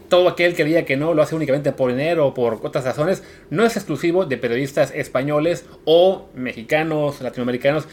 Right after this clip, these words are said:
que también, eh, adoran, este, la camiseta blanca. O sea, es en general una idea de repente que se hizo global.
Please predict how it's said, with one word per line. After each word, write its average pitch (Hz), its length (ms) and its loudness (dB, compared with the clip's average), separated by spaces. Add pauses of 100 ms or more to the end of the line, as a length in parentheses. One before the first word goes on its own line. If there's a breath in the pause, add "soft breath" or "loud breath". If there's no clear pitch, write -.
(120 loud breath)
que 135 80 -6
también, 127 320 -2
eh, 131 120 -4
adoran, 131 480 0
este, 110 580 -6 (340 loud breath)
la 139 80 -6
camiseta 147 240 0
blanca. 175 320 0
O - 20 -4
sea, 139 140 -2
es 151 80 -2
en 214 100 0
general 160 440 2
una 185 240 0
idea 170 320 4
de 147 100 2
repente 135 400 -2
que 147 140 -6
se 120 100 -6
hizo 123 360 2
global. 139 480 0